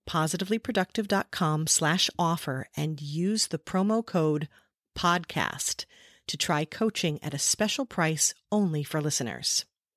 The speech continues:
If you'd like to be featured on the podcast, you can do so one of three ways. If you'd like to apply as a guest, go to positivelyproductive dot com slash podcast dash guest. If you want to apply to be coached on the show,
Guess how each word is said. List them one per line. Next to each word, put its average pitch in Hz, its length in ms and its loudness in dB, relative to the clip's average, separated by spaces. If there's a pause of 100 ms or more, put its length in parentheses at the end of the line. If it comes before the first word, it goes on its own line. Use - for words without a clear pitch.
(200)
If 208 160 2
you'd 185 140 2
like 185 180 2
to - 80 -4
be 151 120 0
featured 226 440 -2
on 151 100 2
the 143 60 0
podcast, 156 720 -2 (220)
you 220 160 2
can 175 180 -2
do 147 140 -2
so 143 400 2
one 220 240 0
of 269 80 0
three 233 260 2
ways. - 600 0 (400)
If 151 180 0
you'd 139 140 -2
like 147 160 0
to 254 100 0
apply 202 280 0
as 233 120 2
a 277 60 0
guest, - 480 -2
go 139 220 0
to 151 300 -2
positivelyproductive 156 1000 -2
dot 190 240 2
com 156 380 2
slash 127 560 0 (100)
podcast 185 880 0 (360)
dash 160 560 2
guest. 147 600 -2 (280)
If 190 240 0
you 175 80 0
want 165 220 -2
to - 140 -2
apply 170 440 0
to 170 140 -2
be 139 200 -6
coached - 500 -2
on 147 120 0
the 139 60 -2
show, 131 500 0